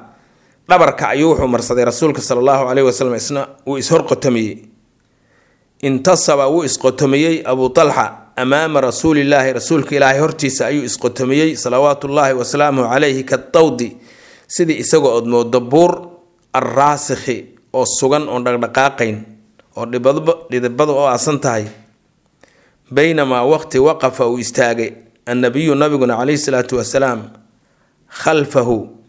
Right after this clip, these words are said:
Abu Talha gadaashiisa, yatatarasu bihi, isaga oo gaashaan ka dhiganaya,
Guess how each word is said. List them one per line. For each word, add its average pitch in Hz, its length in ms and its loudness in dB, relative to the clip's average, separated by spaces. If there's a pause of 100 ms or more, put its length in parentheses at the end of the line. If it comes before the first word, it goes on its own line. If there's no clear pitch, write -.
(540)
Abu 123 220 -2
Talha 120 300 0
gadaashiisa, 123 720 0 (1800)
yatatarasu 135 960 0
bihi, 127 460 -2 (680)
isaga 139 320 0
oo 110 480 0 (640)
gaashaan 113 560 0
ka 127 120 -4
dhiganaya, 110 540 -4